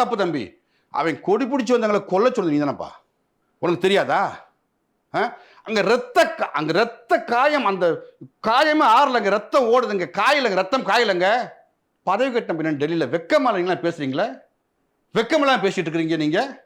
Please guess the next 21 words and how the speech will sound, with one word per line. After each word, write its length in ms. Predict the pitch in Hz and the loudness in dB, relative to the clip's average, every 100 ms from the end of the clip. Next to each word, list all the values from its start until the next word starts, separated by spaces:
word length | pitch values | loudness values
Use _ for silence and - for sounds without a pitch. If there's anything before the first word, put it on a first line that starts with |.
| _ _ - | _ _ -4
இதெல்லாம் 260 | 226 247 | -4 0
கொடுமையில 340 | 220 262 226 160 | 0 2 2 0
தம்பி, 220 | 143 180 247 160 _ _ _ _ - | -2 -2 -4 -8 _ _ _ _ -2
இதெல்லாம் 260 | 220 262 226 | 0 2 2
பேச 220 | 262 262 254 | 2 2 0
போனா 140 | 277 190 | 0 2
நாலு 180 | 208 269 | 4 4
பேர் 200 | 277 226 | 4 2
பேசணும். 320 | 208 165 110 - _ _ _ - - _ _ - | -2 -2 -8 -12 _ _ _ -20 -20 _ _ -2
நம்ம 160 | 202 156 160 | 0 2 2
அது, 120 | 254 262 | 2 0
நம்ம, 180 | 220 190 | 0 -2
நம்ம 140 | 175 170 165 160 165 | 0 0 0 -2 0
அதை 120 | 190 208 | 2 2
விட 120 | 220 202 | 2 0
கடந்து 220 | 254 240 180 | -2 0 -2
போகும். 240 | 147 101 - _ _ _ _ _ _ 160 | -4 -8 -16 _ _ _ _ _ _ -4
என்ன? 160 | 214 170 107 - _ _ _ - | 0 0 -4 -12 _ _ _ -2
ஆனா 280 | 170 262 247 160 - - _ _ _ _ | 2 4 4 2 -4 -18 _ _ _ _
கடந்து 320 | 180 208 247 262 247 | -2 0 0 2 2
போகிறோம், 340 | 233 226 | 2 2